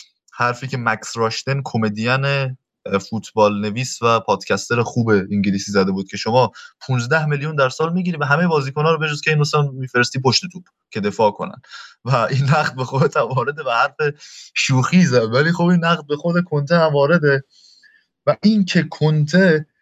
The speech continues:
نتونسته با هیچ باشگاهی اونچنان دووم بیاره. فصل دوم با چلسی باز اون راکت بودن رو ما از یه تیم قهرمان داشتیم می‌دیدیم که از اول اومد پنجم. بعد اینکه این نمی‌تونه تو تیم‌های، توی تورنمنت‌های دیگه و تورنمنت‌های اروپایی رقابت کنه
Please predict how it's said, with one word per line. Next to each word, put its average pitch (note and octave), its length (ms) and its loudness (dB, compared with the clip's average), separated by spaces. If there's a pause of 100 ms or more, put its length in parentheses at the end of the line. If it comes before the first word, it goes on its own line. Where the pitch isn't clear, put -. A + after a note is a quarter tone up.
(220)
نتونسته D#3 640 -2
با C3+ 120 0
هیچ F3+ 260 2
باشگاهی E3 520 2
اونچنان C#3+ 440 0
دووم D3 300 0
بیاره. A2+ 280 -4
فصل B2+ 320 -2
دوم B2+ 360 -2
با B2+ 100 2
چلسی C3+ 440 -4
باز D3+ 360 2
اون D3+ 220 -4
راکت B2 340 2
بودن B2 320 0
رو D#3 100 0
ما D3 160 2
از C3+ 120 0
یه D3+ 60 -4
تیم E3 160 -4
قهرمان C#3 500 -2
داشتیم D3+ 320 -4
می‌دیدیم C3+ 320 -4
که G#2+ 120 -2
از G#2 160 -4
اول B2 300 0
اومد C#3 240 -2
پنجم. A2 380 0 (720)
بعد C#3 220 0
اینکه D3+ 240 -4
این D3+ 200 2
نمی‌تونه D3+ 420 4
تو B2 140 -4
تیم‌های، A#2+ 520 0
توی A#2+ 440 2 (120)
تورنمنت‌های A#2+ 840 0
دیگه A2 280 -6
و A#2 100 2
تورنمنت‌های A2 640 0
اروپایی A2 440 0
رقابت G#2+ 440 2
کنه A2 420 0